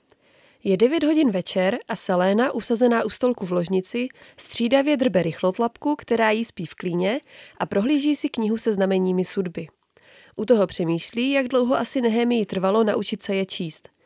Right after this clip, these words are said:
Pro ní jejich křivky a úhly nedávaly vůbec žádný smysl.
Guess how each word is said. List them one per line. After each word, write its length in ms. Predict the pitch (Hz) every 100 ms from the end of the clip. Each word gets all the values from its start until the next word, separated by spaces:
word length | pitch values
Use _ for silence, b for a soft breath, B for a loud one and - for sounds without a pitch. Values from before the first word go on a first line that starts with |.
| b b b b
Pro 160 | 214 226
ní 180 | 294
jejich 240 | 285 262 -
křivky 480 | - 226 - 277 220
a 80 |
úhly 280 | - 180 240
nedávaly 480 | 233 226 220 214 202
vůbec 300 | 180 180 202
žádný 280 | 196 185 180
smysl. 360 | 185 175 -